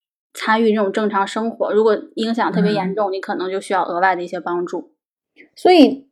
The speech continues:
Speaker 1: 从这个角度来看，对他们好，建立一个包容接纳的社会，其实就是对自己好。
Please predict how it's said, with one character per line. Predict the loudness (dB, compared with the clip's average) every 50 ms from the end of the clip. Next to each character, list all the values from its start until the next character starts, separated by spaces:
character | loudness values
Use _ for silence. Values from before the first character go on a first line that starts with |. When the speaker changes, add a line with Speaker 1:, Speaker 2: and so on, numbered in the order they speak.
| _
Speaker 1:
从 | 4 8 10 10
这 | 10 10
个 | 8 8
角 | 8 8 8 6
度 | 4 2
来 | 2 2 2 0
看， | -2 -2 -2 -2 -2 -4 -8 -12 _ _ _ 8
对 | 10 12 12 12 10 8 2 -4
他 | -4 0 4 8
们 | 10 10 10 10
好， | 8 2 -2 -4 -4 -4 -8 _ _ _ _ 4
建 | 8 10 12 12
立 | 12 10 8 6 4
一 | 2 4
个 | 4 6 6 8 8 6 6 4 2 0 2 6
包 | 8 10 10 10
容 | 10 8 8 6 4 4
接 | 8 10 10
纳 | 10 10 8
的 | 6 2
社 | -2 0 2 2 2
会， | 2 2 4 4 2 2 -2 -8 _ _ _ _ _ _ _ _ _
其 | 2 6 8 8
实 | 8 10
就 | 10 12 12
是 | 12 12
对 | 12 10 8
自 | 8 6 0 0
己 | 0 0 0
好。 | -2 -2 -6 -10 -10 -12 -18